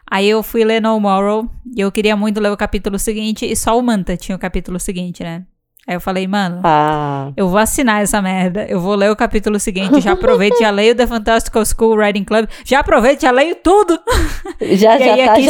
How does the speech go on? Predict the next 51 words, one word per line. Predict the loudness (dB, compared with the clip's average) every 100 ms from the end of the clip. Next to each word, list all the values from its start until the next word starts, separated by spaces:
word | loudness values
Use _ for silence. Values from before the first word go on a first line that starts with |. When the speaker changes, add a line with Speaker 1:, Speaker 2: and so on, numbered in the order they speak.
| 4
Speaker 2:
tô |
Speaker 1:
estamos. | 4 2
Speaker 2:
aqui, | 4
eu | 4
já, | 4 4 6
já | 4
faço | 2 0 0
tudo. | -4 -4 -4 -10 -14 0
E | 0
aqui | 0 -6
estamos | -2 -4 -2
Speaker 1:
E |
Speaker 2:
fazendo | 0 2
Speaker 1:
agora | 2 2
o |
Speaker 2:
um | 4
episódio | 2
Speaker 1:
Manta | 2 2
tem | 2
um | 2
Speaker 2:
sobre. |
Speaker 1:
episódio | 2 2 2 2 0
próprio, | 2 2 0 -4 -4 -12 -20 _ _ _
de | -2 0
graça. | 2 0 -2 0
Speaker 2:
Exato. | 2 4 2 2 -2 -4 0 2
Speaker 1:
De | 2
nada, | 2 0 0
Manta. | 0 0 -2 -2 -4 -6 -10 _ -14
De | -8 -4
nada. | -4 -4 -2
Speaker 2:
De | 0
nada, | 2 2 2 0
Manta. | -2 -4 -4 -8 -8 _ _ _ 0
E |
ainda | 2 2
a |
gente | 2 0 0
Speaker 1:
É. |
Speaker 2:
tá | -2
pagando, | 0 2 2 4
não | 2 4
é | 2
só | 2 0
de | 2
graça, | 2 2 2
como | -2
a | -2
gente | -2 -4
tá | -6
pagando. | -4 -4 -4 -4